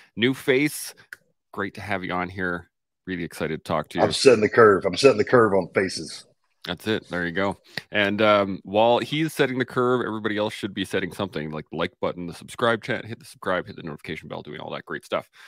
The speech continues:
Speaker 1: Now, um, as a quick heads up, none of us are doctors.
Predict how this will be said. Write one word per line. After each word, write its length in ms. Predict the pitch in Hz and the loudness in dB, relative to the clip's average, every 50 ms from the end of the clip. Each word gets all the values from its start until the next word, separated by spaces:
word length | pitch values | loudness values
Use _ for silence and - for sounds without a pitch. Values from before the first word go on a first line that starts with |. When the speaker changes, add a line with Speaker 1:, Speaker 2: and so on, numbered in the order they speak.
| - - - _ _ - | -20 -20 -20 _ _ -6
Speaker 1:
Now, 180 | 98 92 - _ _ _ _ _ _ _ _ _ _ _ _ _ _ _ _ - | -6 -6 -6 _ _ _ _ _ _ _ _ _ _ _ _ _ _ _ _ -8
um, 360 | - 104 98 98 90 90 82 _ _ - | -6 -4 -2 -2 -2 -4 -6 _ _ -4
as 240 | - 98 113 113 113 | 0 0 0 2 2
a 200 | 104 101 101 92 - _ _ _ | 2 2 0 0 -4 _ _ _
quick 180 | - - 127 - | -4 -4 -4 -4
heads 320 | - - 120 117 107 107 | -2 -2 -2 -2 0 2
up, 220 | 120 120 - - - - - _ _ _ _ _ _ _ _ _ _ _ _ _ - | 2 2 2 0 -8 -16 -16 _ _ _ _ _ _ _ _ _ _ _ _ _ -6
none 160 | 92 98 101 | -2 0 0
of 80 | 101 95 | 0 0
us 140 | 95 - 95 | -2 -4 -4
are 60 | 87 | -4
doctors. 440 | 90 85 80 - - 71 73 - | -2 -2 -4 -4 -8 -14 -14 -14